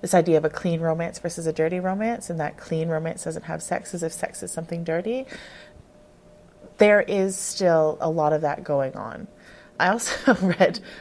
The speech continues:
a really interesting article recently that suggested that hyper-masculine dominating person who, you know, hero who knows your body better than you do is a really compelling fantasy for women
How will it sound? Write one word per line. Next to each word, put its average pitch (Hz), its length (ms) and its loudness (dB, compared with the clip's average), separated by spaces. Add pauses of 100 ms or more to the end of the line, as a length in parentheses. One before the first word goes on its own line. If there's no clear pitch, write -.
a 185 80 6
really 240 240 10
interesting 175 340 -2
article 160 400 2
recently 160 560 -4
that 165 480 4
suggested 170 680 0
that 165 240 4
hyper-masculine 165 1500 2 (200)
dominating 151 920 2 (160)
person 151 520 0
who, 139 360 -2 (500)
you 180 80 -2
know, 156 60 0
hero 151 440 6
who 147 280 -2
knows 160 380 4
your 151 80 6
body 147 380 2
better 139 280 0
than 139 220 -4
you 147 200 -4
do 131 380 -4 (460)
is 196 200 2
a 214 100 6
really 202 560 4 (220)
compelling 240 580 6
fantasy 170 520 0
for 175 180 2
women 175 460 0